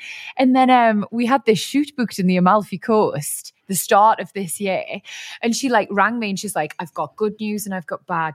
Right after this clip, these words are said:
news." And I was like, "Oh my God, she's gonna cancel on me for this shoot. What's the good news? What's the bad news?"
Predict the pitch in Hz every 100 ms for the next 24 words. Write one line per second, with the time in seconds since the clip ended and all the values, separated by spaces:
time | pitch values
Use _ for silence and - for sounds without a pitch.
0 | - 151 143 160 151 147 143 147 - 156
1 | 151 160 143 139 139 135 127 135 143 147
2 | 143 - 143 135 147 143 143 139 131 143
3 | 135 - 147 135 165 147 - 156 139 147
4 | 131 151 151 151 143 139